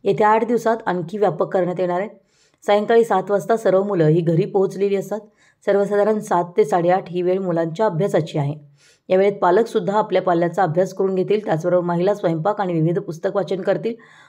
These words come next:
मोबाईलमुळं हरवलेला कुटुंबातील संवादही पुन्हा सुरू होणार आहे. सात ते रात्री साडेआठ वाजेपर्यंत टीव्ही बंद तसेच मोबाईल वापरापासून सर्व कुटुंबीय दूर राहतील, असं यावेळी पत्रकार परिषदेत सांगण्यात आलं.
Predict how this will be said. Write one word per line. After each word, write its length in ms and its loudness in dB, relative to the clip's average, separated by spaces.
मोबाईलमुळं 600 2
हरवलेला 480 2
कुटुंबातील 580 -2
संवादही 560 -2
पुन्हा 220 -4
सुरू 220 -2
होणार 200 0
आहे. 100 -6
सात 120 2
ते 80 4
रात्री 260 2
साडेआठ 420 2
वाजेपर्यंत 420 0
टीव्ही 280 0
बंद 300 0
तसेच 280 -4
मोबाईल 260 2
वापरापासून 540 0
सर्व 240 2
कुटुंबीय 480 2
दूर 180 0
राहतील, 320 0
असं 120 0
यावेळी 380 4
पत्रकार 440 0
परिषदेत 460 0
सांगण्यात 400 -2
आलं. 120 -4